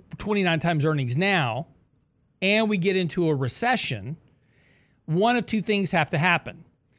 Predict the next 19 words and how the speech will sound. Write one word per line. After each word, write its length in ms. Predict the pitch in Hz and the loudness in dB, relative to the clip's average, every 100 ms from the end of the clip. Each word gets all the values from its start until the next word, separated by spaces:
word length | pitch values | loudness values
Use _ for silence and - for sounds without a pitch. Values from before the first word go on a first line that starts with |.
| _ _ _ 233 | _ _ _ -2
Either 520 | 254 294 226 190 - | 2 2 2 0 -2
valuations 1080 | 151 139 196 240 233 208 208 - 202 175 - - | -2 0 2 2 0 0 0 -2 -2 -4 -6 -6
will 200 | 156 165 | -2 0
go 280 | 143 185 170 | 2 2 4
up 300 | 160 160 - - _ | 2 0 -8 -20 _
more 580 | 151 156 208 151 135 214 _ _ _ _ | 0 2 4 2 0 -4 _ _ _ _
because 720 | 175 147 175 165 165 160 135 - | -6 -2 0 2 2 2 -2 -4
the 200 | 135 151 | -4 -2
P 420 | - 220 220 214 | -2 0 2 2
is 160 | 185 151 | 2 0
either 220 | 175 151 | 0 0
stable 800 | - - 202 214 185 196 196 - | 0 0 2 2 2 2 0 0
or 180 | 180 151 | 0 0
rising, 720 | 135 170 208 190 135 107 202 - _ _ _ _ _ _ _ _ _ _ _ _ _ _ _ _ _ _ _ _ _ _ _ - | 2 2 4 2 0 -4 -8 -10 _ _ _ _ _ _ _ _ _ _ _ _ _ _ _ _ _ _ _ _ _ _ _ -4
because 380 | 160 190 175 143 | 0 2 2 2
the 200 | 190 214 | 0 0
E 180 | 220 | 2
is 120 | 208 147 | 2 0
declining 680 | 151 - 190 165 110 139 | -2 0 2 2 -2 -6